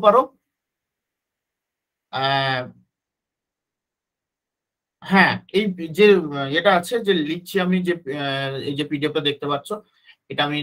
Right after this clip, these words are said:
তোমাদেরকে গ্রুপে দিয়ে দেবো। আর যে এক্সট্রা যেগুলো হয়তো মনে হচ্ছে যেন না এখানে নেই, এটা লিখে নিলে ভালো হয়, তোমরা যেরকম বুঝবে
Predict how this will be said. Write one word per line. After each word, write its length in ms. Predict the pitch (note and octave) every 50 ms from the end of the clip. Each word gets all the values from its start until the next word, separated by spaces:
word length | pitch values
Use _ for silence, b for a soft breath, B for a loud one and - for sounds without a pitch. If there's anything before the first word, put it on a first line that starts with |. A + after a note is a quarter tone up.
| B2+
তোমাদেরকে 320 | C#3+ C#3 C3+ C3 C3 D#3 D3+ D3+
গ্রুপে 240 | E3+ G3+ G#3+ A3 F#3+ C#3+
দিয়ে 120 | C3 A#2+
দেবো। 160 | A#2 A2+ A2+ - - _ _ _ _ _ _ -
আর 160 | - C3+ C#3 C#3 C#3 C#3+
যে 100 | F#3+ G3+ G#3+ G3+ G3+ - F3
এক্সট্রা 280 | F3 - - - A3+ A#3 A3 G3+
যেগুলো 280 | A#3+ A#3 A3+ A#3 A#3 A#3 G#3
হয়তো 180 | G#3 G#3+ F#3+ A3+ G#3+ G3+ F#3+
মনে 120 | G#3 G#3 G#3+
হচ্ছে 180 | G#3 G#3+ G#3+ G#3+
যেন 120 | G#3 G3+ G3+ G3
না 60 | G3+ G3 G3 F#3+ F3+
এখানে 200 | F#3 F#3 F#3+ F#3+ F#3 F#3
নেই, 100 | F#3 F#3+ F#3 F3+
এটা 120 | F3+ F#3 F3+ F3+
লিখে 160 | F3+ - G3 F#3
নিলে 140 | F3+ F3+ F3 F3+ F3+
ভালো 120 | F3 F3 E3+
হয়, 140 | E3+ E3+ F3+ F3
তোমরা 160 | B3+ C4 C#4 C4 C4
যেরকম 260 | B3+ A#3 G3 F#3+ F3+ D3+
বুঝবে 240 | C#3 C3 A#2+ A#2 A#2